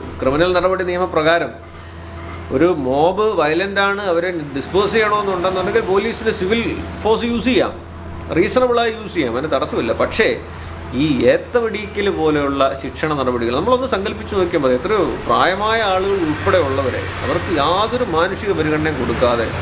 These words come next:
അവരെ പരസ്യമായിട്ട് ഏത്തമിടിക്കുന്നത് പോലെയുള്ള നടപടിക്രമങ്ങൾ തീർച്ചയായിട്ടും അപലപനീയം തന്നെയാണ്. അതൊരു ജനാധിപത്യ സമൂഹത്തിന് ഒരിക്കലും ഭൂഷണമല്ല. ജനാധിപത്യ സമൂഹത്തിൽ വലുത്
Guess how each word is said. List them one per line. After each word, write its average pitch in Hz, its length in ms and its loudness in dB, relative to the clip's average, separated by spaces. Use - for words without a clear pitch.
അവരെ 143 200 4
പരസ്യമായിട്ട് 170 840 0
ഏത്തമിടിക്കുന്നത് 156 800 -2
പോലെയുള്ള 131 400 2
നടപടിക്രമങ്ങൾ 135 760 0
തീർച്ചയായിട്ടും 170 840 0
അപലപനീയം 131 600 -2
തന്നെയാണ്. 120 480 0
അതൊരു 143 280 2
ജനാധിപത്യ 196 640 2
സമൂഹത്തിന് 165 540 0
ഒരിക്കലും 165 600 0
ഭൂഷണമല്ല. 139 440 0
ജനാധിപത്യ 247 540 0
സമൂഹത്തിൽ 233 460 0
വലുത് 180 240 2